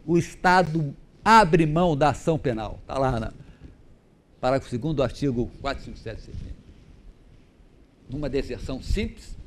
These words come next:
ninguém tem dúvida disso. Continuamos. Agora, se ele for apto,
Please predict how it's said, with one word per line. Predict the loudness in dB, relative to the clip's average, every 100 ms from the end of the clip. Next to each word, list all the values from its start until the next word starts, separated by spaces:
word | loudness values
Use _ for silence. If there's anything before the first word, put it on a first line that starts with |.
| -16
ninguém | -12 -6 -6
tem | -6
dúvida | -8 -8 -6 -6
disso. | -6 -8 -12 -14 -18 -20 -20 -12
Continuamos. | -6 -2 -2 -2 -6 -14 -14 -20 -20 -20 -20 -20 -20 -8
Agora, | 0 4 4
se | 4 4
ele | 4
for | 4 6
apto, | 6 4 -2